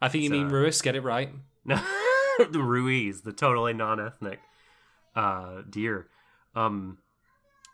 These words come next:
Speaker 2: uh, L-, Lewis is a, is a buck, stag. So, Shadon, here's my question to you. What if, uh, do you, do you know what you would have if you cloned Lewis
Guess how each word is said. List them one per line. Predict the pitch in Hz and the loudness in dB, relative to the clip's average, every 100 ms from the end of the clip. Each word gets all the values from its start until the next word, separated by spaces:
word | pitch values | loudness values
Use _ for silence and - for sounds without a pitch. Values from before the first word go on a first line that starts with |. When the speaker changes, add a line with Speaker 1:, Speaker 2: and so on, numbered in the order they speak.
| _ _ _ - | _ _ _ -8
Speaker 2:
uh, | 98 98 98 95 90 87 - _ _ _ _ _ _ _ _ _ | -4 -2 -2 -4 -8 -14 -18 _ _ _ _ _ _ _ _ _
L-, | 113 120 | -8 -6
Lewis | 120 135 139 123 - | -4 -2 -2 -4 -6
is | - 110 | -10 -6
a, | 104 98 92 95 101 | -4 -4 -6 -10 -10
is | 95 | -12
a | |
buck, | 85 107 92 - - _ _ _ _ _ _ _ _ _ | -8 -6 -6 -10 -20 _ _ _ _ _ _ _ _ _
stag. | - - 101 98 92 85 80 _ _ _ _ _ - | -18 -14 -8 -8 -8 -12 -20 _ _ _ _ _ -20
So, | - 104 | -8 -8
Shadon, | - 107 104 95 | -8 -6 -4 -4
here's | 113 101 | -8 -8
my | 107 | -8
question | - 104 - - | -6 -10 -10 -18
to | - | -20
you. | 85 82 - _ - _ _ _ _ _ _ _ _ _ _ _ _ _ _ _ - | -20 -20 -20 _ -20 _ _ _ _ _ _ _ _ _ _ _ _ _ _ _ -12
What | 98 113 113 | -2 -2 -2
if, | 120 113 - _ _ _ _ _ _ _ - | -4 -6 -12 _ _ _ _ _ _ _ -10
uh, | 98 92 87 | -6 -6 -6
do | 110 | -6
you, | 110 | -6
do | - | -6
you | 107 | -2
know | 117 | 0
what | 120 113 | 0 -2
you | 113 | -2
would | 113 | -4
have | 104 104 104 | -2 -2 -2
if | 101 | -6
you | 95 | -10
cloned | - - 104 104 104 101 95 _ _ _ | -12 -6 -2 -2 -2 -4 -8 _ _ _
Lewis | - 107 98 95 - - | -8 -6 -6 -8 -14 -16